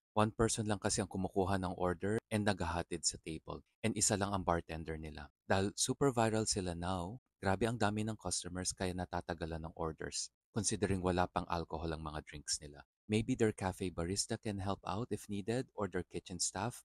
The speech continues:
because when I was there, more people ordered drinks than food.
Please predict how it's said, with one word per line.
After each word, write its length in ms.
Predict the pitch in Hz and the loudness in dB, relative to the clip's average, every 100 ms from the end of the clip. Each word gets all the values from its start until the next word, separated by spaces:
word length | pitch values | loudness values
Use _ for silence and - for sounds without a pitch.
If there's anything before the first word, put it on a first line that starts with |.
| - | -8
because 240 | - 90 | -4 -2
when 160 | 101 92 | 0 -2
I 80 | |
was 240 | 87 90 - | 0 0 0
there, 320 | 85 104 139 _ - | -2 -2 -6 _ 2
more 160 | 107 | 2
people 400 | - 104 - 95 | 4 0 2 2
ordered 340 | 101 107 110 95 | 4 6 4 2
drinks 380 | 92 87 - | 0 0 0
than 160 | - 78 | -2 -6
food. 320 | - 80 76 | -6 -6 -6